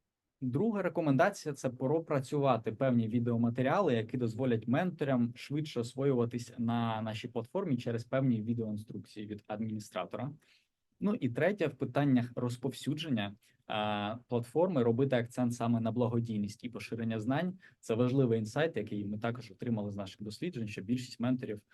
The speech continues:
е, їм важливо саме це. Також ми маємо певні додаткові рекомендації. Е, перше, це можна продовжувати робити експерименти щодо полегшення взаємодії менторів з менті.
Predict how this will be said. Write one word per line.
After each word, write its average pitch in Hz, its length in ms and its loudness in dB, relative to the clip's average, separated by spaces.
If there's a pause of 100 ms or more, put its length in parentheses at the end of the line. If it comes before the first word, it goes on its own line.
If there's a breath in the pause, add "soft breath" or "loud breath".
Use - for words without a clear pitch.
(400 soft breath)
е, 101 420 -4 (760)
їм 139 140 6
важливо 113 520 2 (240)
саме 110 340 -2
це. 90 200 -8 (420)
Також 208 260 -2
ми 165 80 0
маємо 151 280 4
певні 147 280 6
додаткові 139 640 4
рекомендації. 117 800 0
Е, 113 480 -2 (360)
перше, 208 320 0
це 135 520 2 (300)
можна 139 320 2
продовжувати 113 640 0
робити 110 560 -2
експерименти 120 720 0
щодо 104 280 -6
полегшення 110 600 0
взаємодії 107 500 -2
менторів 175 380 -4
з 151 40 -4
менті. 156 400 -4